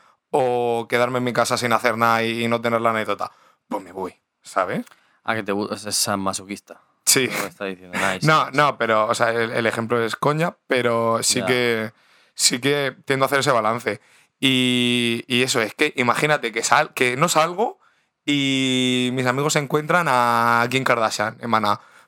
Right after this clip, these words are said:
Speaker 1: Pues es que yo no me lo podría perdonar.
Speaker 2: Sí, eso también, yo creo que también eso porque es, es ahora, tío. Y, joder, sí que es verdad que si hay momento de salir de fiesta en caso de que te guste, es ahora, tío. No va a ser con cuarenta años.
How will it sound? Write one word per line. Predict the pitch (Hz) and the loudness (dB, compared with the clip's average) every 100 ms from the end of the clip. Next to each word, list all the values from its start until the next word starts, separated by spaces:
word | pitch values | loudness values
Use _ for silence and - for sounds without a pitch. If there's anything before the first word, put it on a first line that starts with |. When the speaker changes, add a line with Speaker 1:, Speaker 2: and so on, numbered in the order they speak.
| _ _ | _ _
Speaker 1:
Pues | 117 110 110 - | 0 2 0 -4
es | - | -2
que | 123 | 0
yo | 117 | 0
no | 131 | 2
me | 160 | 0
lo | |
podría | 151 120 110 | 0 -2 -2
perdonar. | 98 95 98 160 - _ _ _ _ _ _ | -4 -4 -4 -6 -10 _ _ _ _ _ _
Speaker 2:
Sí, | - 104 98 | -20 -20 -20
eso | 113 113 | -20 -4
también, | 139 139 123 | -2 -2 -2
yo | 123 | -2
creo | 147 | 0
que | 143 | 0
también | 123 127 | 0 0
eso | 143 127 143 139 | -2 -4 -4 -4
porque | 131 - 110 104 | -6 -6 -6 -4
es, | 101 110 | -6 -6
es | 110 | -2
ahora, | 123 104 110 | 0 0 -4
tío. | 92 98 101 95 | -6 -16 -20 -20
Y, | 95 92 | -20 -20
joder, | - - 101 101 | -18 -10 -10 -10
sí | - | -14
que | 104 | -14
es | |
verdad | 104 98 101 | -10 -6 -6
que | 104 101 95 | -6 -10 -10
si | 95 110 | -10 -4
hay | 110 | -2
momento | 110 110 107 107 101 | -2 -2 -4 -6 -6
de | 98 95 92 92 _ | -8 -16 -20 -20 _
salir | _ 107 104 | _ -12 -12
de | 104 | -18
fiesta | - 104 101 104 | -20 -20 -20 -20
en | |
caso | 101 101 101 | -16 -14 -14
de | |
que | 98 | -16
te | 92 | -20
guste, | 98 _ | -20 _
es | 101 | -10
ahora, | 90 90 76 | -8 -6 -10
tío. | 82 57 | -14 -6
No | 92 | -4
va | |
a | 98 | -4
ser | 95 | -8
con | 92 | -14
cuarenta | 90 92 92 92 | -6 -6 -6 -12
años. | 95 98 | -12 -16